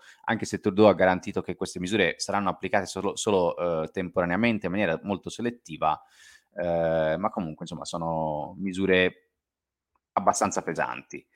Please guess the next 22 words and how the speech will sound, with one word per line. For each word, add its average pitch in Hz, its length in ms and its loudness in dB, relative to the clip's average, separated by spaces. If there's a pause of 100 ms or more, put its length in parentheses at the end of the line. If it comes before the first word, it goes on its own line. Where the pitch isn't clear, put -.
(400)
Eh, 92 840 4
intanto 135 380 2
però, 113 760 8
eh, 95 60 2
Doug 123 300 8
Ford, 104 800 4
premier 117 400 0
dell'Ontario, 92 720 2
lo 80 80 -8
stato 87 240 -12
canadese 92 400 -6
dove 80 220 -4
ha 80 140 -4
sede 98 280 -2
la 80 80 2
capitale 92 360 2
federale 85 460 2
Ottawa, 98 640 6 (840)
eh, 78 260 -6
epicentro 98 460 0
delle 80 120 -2
proteste, 123 680 -2